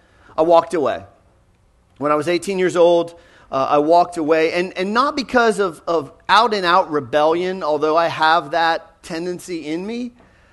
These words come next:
Uh, it was really just out of boredom. I, I, I was basically bored with everything I had heard. Nothing I had heard, uh, basically compelled me to, to stay in this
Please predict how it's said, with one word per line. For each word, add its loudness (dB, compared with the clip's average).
Uh, 0
it -2
was -4
really 0
just -2
out 4
of -8
boredom. 2
I, 0
I, 0
I 2
was -4
basically -4
bored -2
with -8
everything -4
I 0
had -6
heard. -4
Nothing -6
I -2
had -2
heard, 0
uh, -2
basically -2
compelled 0
me -4
to, -4
to -12
stay 0
in -4
this -6